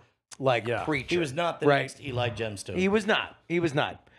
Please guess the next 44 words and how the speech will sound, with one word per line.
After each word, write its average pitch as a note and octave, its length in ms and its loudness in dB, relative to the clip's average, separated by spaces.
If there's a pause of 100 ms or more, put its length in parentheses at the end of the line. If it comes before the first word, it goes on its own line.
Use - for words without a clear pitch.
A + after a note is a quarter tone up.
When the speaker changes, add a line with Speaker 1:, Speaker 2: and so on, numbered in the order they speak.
(120)
Speaker 1:
Now, F#3+ 140 6
him B3+ 160 2
being A#3+ 240 0
Jewish C4+ 420 2
would B3 120 -6
probably A#3 400 2
factor A3 440 4
into F3 180 4
that. F3+ 320 4
Speaker 2:
Uh. E4+ 400 2
Speaker 1:
I, F3 220 6
I G3+ 40 6
don't A3 140 2
know A3+ 180 2
how A3 160 2
many A3+ 200 2
mega A3 320 4
synagogues, E3 1000 2
uh, F#3 40 4
uh, E3+ 400 4
there E3 300 4
are. D#3 220 2
Speaker 2:
I G3+ 40 0
Speaker 1:
That, G3 180 4
that G3+ 120 2
seems B3+ 360 0
Speaker 2:
mean, A3+ 60 -2
Speaker 1:
to G#3+ 60 0
be G3 160 4
a G3+ 60 2
Christian E3 520 -2
thing. D3 280 0
That E3+ 140 -4
seems E3+ 240 0
to - 40 -2
be F#3 60 0
Speaker 2:
okay. D#3+ 280 0 (300)
Speaker 1:
a, D#3 60 4
a, E3+ 580 0
a, - 20 2
a F3+ 60 2
Christian D3+ 400 -2
thing. D#3+ 220 -2
But G#3+ 320 6